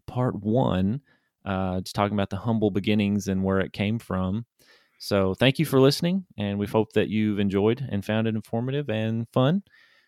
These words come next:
Let us know if you have any questions or something that you'd like to hear about in a future episode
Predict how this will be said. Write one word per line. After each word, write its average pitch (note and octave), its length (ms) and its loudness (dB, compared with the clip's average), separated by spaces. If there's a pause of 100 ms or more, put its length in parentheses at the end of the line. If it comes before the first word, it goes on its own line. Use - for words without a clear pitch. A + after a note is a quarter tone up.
(180)
Let C3+ 120 8
us C3+ 120 0
know C#3 80 6
if B2+ 80 2
you C#3 80 4
have C#3 120 4
any C3 120 0
questions B2+ 440 0
or G#2 60 -6
something A2 340 -2
that G2 140 -2
you'd G2+ 160 -2
like G2 160 -2
to G2 100 -12
hear G2 180 -4
about G2 280 0
in F#2 140 -6
a - 20 -6
future - 340 -8
episode D#3 540 -4